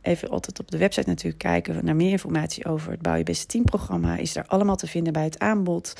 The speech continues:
Eh, maar stuur me ook gerust een D M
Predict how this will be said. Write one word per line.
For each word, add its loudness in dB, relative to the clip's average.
Eh, 4
maar 4
stuur 0
me 0
ook -2
gerust -2
een -2
D -8
M 0